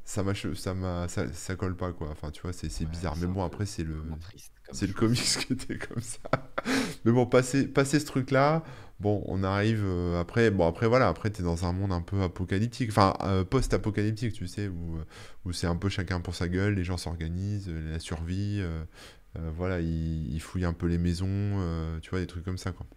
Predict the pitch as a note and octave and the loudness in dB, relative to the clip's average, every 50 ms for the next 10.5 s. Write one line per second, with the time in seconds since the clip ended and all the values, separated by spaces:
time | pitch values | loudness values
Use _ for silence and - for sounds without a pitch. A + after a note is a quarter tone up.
0 | - - - D#2+ F2 F2 F2+ F2+ F2 E2 D#2+ D#2+ E2 D#2+ D#2+ E2+ - - - - | -18 -10 -6 -2 0 2 2 2 2 2 0 0 -2 -4 -6 -8 -12 -18 -20 -20
1 | - - - - - - - - - F2+ F#2+ G2 G2+ F#2 F2 - F#2+ G2+ G2+ G#2+ | -20 -20 -20 -20 -18 -18 -18 -8 -2 0 2 2 2 2 4 6 6 6 6 4
2 | - A#2+ A#2+ A2+ G#2+ G2 F#2 F#2 F#2 F#2+ F2 - - A#2+ A#2+ A2+ A2+ G#2+ G2+ - | 4 4 4 6 6 4 4 2 2 0 0 -2 -6 -10 -10 -10 -10 -10 -12 -16
3 | - - - - - - - - F2 G#2 B2 B2 A2+ - - - - F2+ F2 D2 | -16 -18 -20 -20 -20 -16 -8 -2 0 2 2 2 2 -2 -4 -4 -2 -2 -2 -4
4 | - - B1 C2+ F2 - - A#2+ - C#3 C3+ C3+ D3+ C#3+ C#3 C3 B2 B2 A#2 A2+ | -6 -8 -10 -8 -6 -4 -4 -4 -2 -2 6 6 8 8 8 8 8 6 6 6
5 | A#2 A#2 A2 A#2 B2 A#2+ - G#2 F#2 - - G#2 F#2+ F#2 F#2 F#2 F#2 F#2+ F#2 - | 4 4 4 2 2 0 0 -2 -4 -2 -2 0 2 2 2 2 2 0 -2 -2
6 | - - - G2 F#2 - - A#2+ A#2 A2+ - - G2 - - - G2 - - G#2 | -6 -6 -6 -6 -6 -2 0 0 0 0 0 -2 -2 -2 0 -4 -4 -2 -2 -4
7 | F#2 - G2 F#2 - - G#2 G2+ F#2+ F#2 F2+ F2 F2 F2+ F2+ E2+ - - D2+ C#2+ | -2 -2 -4 -4 -2 -2 -2 0 0 0 0 0 0 -2 -2 -2 -4 -6 -10 -10
8 | - - F2 E2 - - F2+ F2+ - - - D#2+ D#2+ E2 D#2+ - - E2+ E2+ E2+ | -8 -6 -6 -6 -6 -6 -8 -8 -6 -6 -6 -4 -4 -4 -4 -2 -2 -2 -2 0
9 | - G#2 G2+ - - - G#2 F#2+ F2+ - - - - - - - D2+ D#2 - F#2+ | -2 -4 -4 -4 -4 -2 0 0 0 -2 -6 -14 -18 -12 -10 -8 -8 -6 -6 -8
10 | F2+ - F2 D#2+ C#2 - - - - | -8 -6 -8 -8 -8 -8 -12 -14 -16